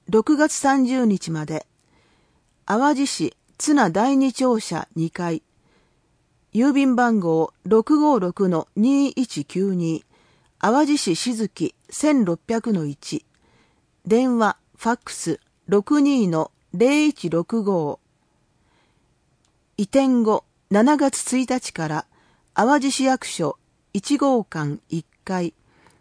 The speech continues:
郵便番号六五六の二二九二、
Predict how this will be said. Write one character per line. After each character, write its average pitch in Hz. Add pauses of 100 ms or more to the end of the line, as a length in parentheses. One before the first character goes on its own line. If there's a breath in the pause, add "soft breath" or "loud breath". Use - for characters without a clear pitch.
(300 soft breath)
郵 247
便 262
番 240
号 156
六 208
五 269
六 190
の 165
二 277
二 262
九 202
二、 170